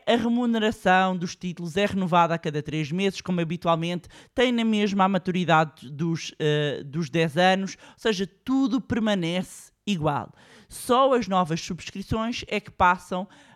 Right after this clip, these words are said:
caso a, a, as opte por fazer, passam a ser feitas através da nova série. Então,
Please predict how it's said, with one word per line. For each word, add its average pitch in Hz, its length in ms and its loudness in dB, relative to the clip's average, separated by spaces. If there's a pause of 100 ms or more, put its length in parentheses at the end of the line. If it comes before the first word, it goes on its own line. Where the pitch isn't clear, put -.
(120)
caso 143 640 2
a, 127 520 -6
a, - 20 -4
as 127 120 -8
opte 151 320 -2
por - 140 -10
fazer, 196 460 -6
passam 208 560 0
a 185 80 -4
ser 175 240 -6
feitas 170 580 -2
através 160 480 -2
da 190 260 2
nova 160 560 2 (320)
série. 110 480 -8 (800)
Então, 214 400 0